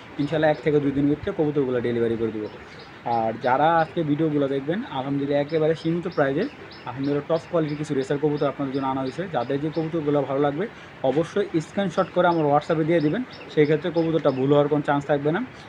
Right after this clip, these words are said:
আর স্ক্রিনে দেওয়া আমার WhatsApp-এ দেওয়ার যে, স্ক্রিনে যে নাম্বারটা দেওয়া থাকবে, এটা আমার WhatsApp, ইমো, বিকাশ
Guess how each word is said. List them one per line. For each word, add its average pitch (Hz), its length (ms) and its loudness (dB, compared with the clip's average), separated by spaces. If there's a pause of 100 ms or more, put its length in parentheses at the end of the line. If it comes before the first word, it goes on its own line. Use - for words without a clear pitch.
(120)
আর 127 240 6
স্ক্রিনে 165 260 0
দেওয়া 160 160 4
আমার 156 120 4
WhatsApp-এ 156 520 0
দেওয়ার 151 280 4
যে, 160 120 0 (180)
স্ক্রিনে 170 360 0
যে 151 140 0
নাম্বারটা 147 300 2
দেওয়া 156 140 0
থাকবে, 165 140 -2
এটা 156 100 2
আমার 143 120 2
WhatsApp, 143 500 0
ইমো, 151 240 4
বিকাশ 156 280 2